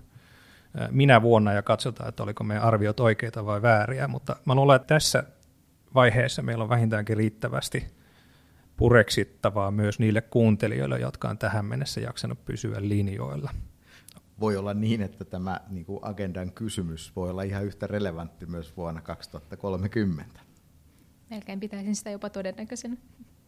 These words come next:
Speaker 1: Katsotaan, milloin päästään palaamaan siihen. Mä, mä, mä oon varma, että me palataan tähän jollain foorumilla joka tapauksessa.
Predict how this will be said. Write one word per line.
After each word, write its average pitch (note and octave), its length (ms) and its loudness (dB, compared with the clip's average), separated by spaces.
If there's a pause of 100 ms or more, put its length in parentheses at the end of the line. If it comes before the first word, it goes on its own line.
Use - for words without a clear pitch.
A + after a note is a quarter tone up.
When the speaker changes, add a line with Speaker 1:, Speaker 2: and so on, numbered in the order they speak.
(1400)
Speaker 1:
Katsotaan, E3 580 8
milloin E3 300 6
päästään A2 380 6
palaamaan A2+ 440 0
siihen. A#2+ 160 -2
Mä, G#2+ 140 0
mä, A2+ 340 -4
mä B2 80 2
oon A#2+ 100 2
varma, B2+ 300 8
että A2+ 160 -4
me A2 100 0
palataan G#2+ 460 0
tähän A2+ 260 2
jollain G2+ 340 2
foorumilla A#2+ 460 -6
joka G2+ 240 -4
tapauksessa. B2 600 -10